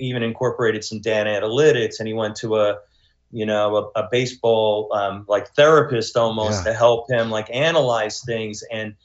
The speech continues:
Speaker 1: you know, he basically just had to sort of get back to who he was. And, and once he settled back into that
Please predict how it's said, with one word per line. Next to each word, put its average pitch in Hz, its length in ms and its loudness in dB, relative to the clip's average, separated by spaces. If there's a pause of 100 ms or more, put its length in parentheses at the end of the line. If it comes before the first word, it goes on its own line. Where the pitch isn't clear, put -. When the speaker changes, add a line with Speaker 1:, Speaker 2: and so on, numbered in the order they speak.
(380)
Speaker 1:
you 127 80 -6
know, 123 80 0
he 117 100 -4
basically 127 580 -4
just 113 280 -6
had 113 200 0
to 101 80 -10
sort 113 300 -2
of 98 200 -6 (320)
get 113 240 -4
back 110 260 2
to 104 140 -6
who 107 220 -6
he 104 100 -6
was. 101 640 2
And, 98 480 -8
and 104 180 -10
once 107 220 -6
he 110 100 -12
settled 104 360 -4
back 98 240 -2
into 104 200 -8
that 92 340 -2